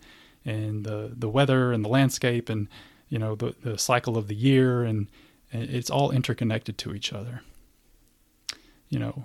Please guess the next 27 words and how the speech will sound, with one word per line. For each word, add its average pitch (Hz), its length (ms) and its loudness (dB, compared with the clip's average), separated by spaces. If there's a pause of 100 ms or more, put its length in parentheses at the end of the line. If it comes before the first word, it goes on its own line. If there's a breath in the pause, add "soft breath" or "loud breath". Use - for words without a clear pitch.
um, 117 400 -2
we're 120 100 0
all 123 120 6
dependent 160 440 4
on - 140 -12
each - 180 -4
other. - 360 -6 (120)
We're 123 120 0
dependent 135 360 4
on 107 60 2
everything 98 360 -4
around 95 360 -8
us. - 300 -10 (760 soft breath)
Um, 113 240 -2
it 120 80 -2
helps 139 200 2
me 135 100 10
to 127 40 2
stay, 123 480 4
uh, 117 160 -2
in 127 160 4
context 123 520 0
of 117 100 0
where 120 180 2
I 131 100 4
fit 135 260 2
in, 131 400 6